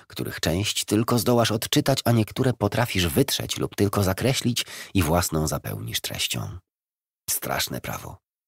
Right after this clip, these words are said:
Nie, piękne. Ono w każdym twym dziecku daje pierwsze ogniwo w nieśmiertelnym łańcuchu pokoleń. Poszukaj uśpionej w twym cudzym dziecku własnej cząstki. Może dostrzeżesz,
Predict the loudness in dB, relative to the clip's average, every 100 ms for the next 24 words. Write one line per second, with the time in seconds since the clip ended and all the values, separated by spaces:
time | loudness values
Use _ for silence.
0 | -4 0 2 0 -4 _ _ -2 0 0
1 | -2 -6 -6 _ -20 -16 -16 -18 -16 -4
2 | 4 6 6 4 2 4 4 4 2 2
3 | 4 2 0 2 4 4 4 2 2 0
4 | -2 2 2 4 4 2 2 0 -2 -2
5 | -2 -4 -4 -4 -4 -4 -4 -4 -6 -10
6 | -12 -10 -8 -8 -10 -14 _ _ _ _
7 | _ _ _ -2 2 4 4 2 0 2
8 | 2 2 0 -2 0 0 0 -4 -4 -2
9 | 2 2 2 0 -2 -4 -4 -6 -6 -6
10 | 0 0 -2 -4 -6 -2 -2 -2 -4 -6
11 | -10 -12 -16 _ _ _ _ -6 -4 -4
12 | -4 -4 -4 -4 -4 -2 -2